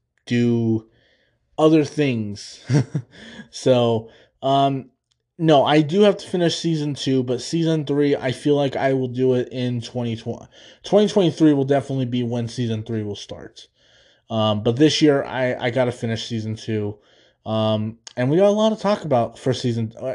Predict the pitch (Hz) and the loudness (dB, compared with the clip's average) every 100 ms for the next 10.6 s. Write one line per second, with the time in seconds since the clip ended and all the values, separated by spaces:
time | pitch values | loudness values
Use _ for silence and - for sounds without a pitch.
0 | - 151 170 226 233 180 165 156 165 156 | -6 -2 0 2 4 4 4 2 0 0
1 | 156 151 143 - - _ _ _ _ _ | 2 2 0 -6 -20 _ _ _ _ _
2 | _ _ _ _ _ _ _ _ _ _ | _ _ _ _ _ _ _ _ _ _
3 | - 165 151 127 165 196 170 - 185 196 | -2 2 2 2 4 4 2 -2 -2 -2
4 | 175 202 185 156 135 - 143 - _ 143 | -2 -4 -2 -2 -2 -6 -8 -10 _ 0
5 | 147 151 147 143 143 143 151 156 156 143 | 2 2 0 -2 -2 -4 -4 0 0 0
6 | 165 160 160 147 143 151 - 143 127 120 | -2 -2 -2 -2 -2 -4 -6 -2 0 0
7 | 117 - - - _ _ 123 147 - 151 | -6 -12 -20 -20 _ _ -4 -2 -2 0
8 | 135 123 147 143 - 147 143 - 135 123 | 0 0 0 0 2 4 2 0 -2 0
9 | 151 160 139 135 - 135 131 143 185 180 | -2 -2 -4 -4 -2 -4 -4 -4 -4 -4
10 | 185 - 143 147 147 - | -2 -2 -2 0 0 0